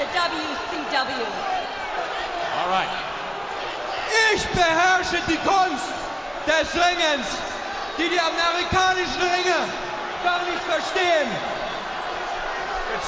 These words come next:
Speaker 2: speak in English. I know better than that.
Speaker 1: He says he has a knowledge of wrestling that the American wrestlers don't understand.
Speaker 3: Wenn eure Ringer ringen,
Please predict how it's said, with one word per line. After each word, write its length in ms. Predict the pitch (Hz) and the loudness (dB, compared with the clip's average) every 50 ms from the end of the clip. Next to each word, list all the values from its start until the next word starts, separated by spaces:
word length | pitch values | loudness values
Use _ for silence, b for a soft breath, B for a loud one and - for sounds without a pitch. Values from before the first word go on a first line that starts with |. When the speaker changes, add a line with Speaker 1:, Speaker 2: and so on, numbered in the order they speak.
| - | 0
Speaker 2:
speak 160 | - 233 233 - - | 0 0 0 0 0
in 80 | 202 196 | 0 0
English. 320 | 190 190 185 190 208 202 175 - | 0 0 0 -2 -2 -2 -2 -2
I 160 | 196 208 190 | -2 -2 0
know 80 | 190 175 165 | -2 0 0
better 160 | 165 151 151 | -2 -2 -2
than 160 | 156 147 151 147 | -4 -4 -2 -2
that. 160 | 147 143 143 - - - - - - - - - - - - - - | -2 -2 -4 -4 -6 -6 -6 -6 -4 -4 -4 -4 -4 -4 -6 -4 -4
Speaker 1:
He 80 | 311 440 - | -4 -4 -2
says 320 | - 466 480 480 381 285 - - - - - 330 | 0 2 2 2 2 2 -2 -2 -6 -6 -6 -2
he 80 | 359 | -2
has 160 | 359 330 330 | -2 0 0
a 80 | 339 330 | -2 0
knowledge 400 | 339 392 415 415 403 359 - 359 | 0 2 2 2 2 0 0 0
of 80 | 320 - 330 | -2 -2 0
wrestling 480 | 349 381 392 370 - - 294 269 247 240 - - - - - - | 0 0 0 0 -4 -4 -4 -4 -4 -4 -6 -6 -8 -8 -6 -4
that 160 | - 294 285 | -2 -2 -2
the 160 | - 320 320 320 320 294 320 | -2 0 0 0 0 0 0
American 480 | 320 370 339 330 320 320 320 302 294 | 0 0 2 2 0 0 -2 -2 0
wrestlers 400 | 302 294 285 285 - 277 254 233 - - - - - | 0 0 0 0 0 -2 -2 -2 -4 -6 -6 -4 0
don't 240 | - 339 320 302 277 | 0 0 2 2 0
understand. 640 | 262 247 226 220 - - - 233 220 214 208 202 185 180 - - - - - - - - - - 214 214 - - - - 415 427 - - - 415 - - - 427 427 415 440 427 - - - - - - - - - - - - - - - - - - - - - - - - - - - - - - - - - - - - 190 - - - - - - - - - | -2 -2 -2 -4 -4 -4 -4 -2 -2 -2 -2 -4 -4 -6 -6 -6 -6 -6 -6 -6 -6 -4 -4 -4 -2 -2 -2 -2 -2 -2 -2 -2 -2 -2 -2 -2 -2 -2 -2 0 0 0 0 -2 -2 -2 -2 -2 -2 -2 0 -2 0 -2 0 0 0 0 0 -2 -2 -2 -2 -2 -2 -2 -2 -2 -2 -2 -2 -2 -2 0 0 0 0 -2 -2 -2 -2 -2 -2 -2 -2 -2 -2 -2 0 2
Speaker 3:
Wenn 160 | 277 320 320 | 2 2 2
eure 500 | 359 370 403 415 403 403 403 392 370 349 339 359 381 | 2 4 4 4 4 4 4 4 4 4 4 4 4
Ringer 240 | 392 370 359 349 | 4 4 4 4
ringen, 420 | 349 370 392 381 370 370 339 320 | 4 4 2 4 4 4 4 2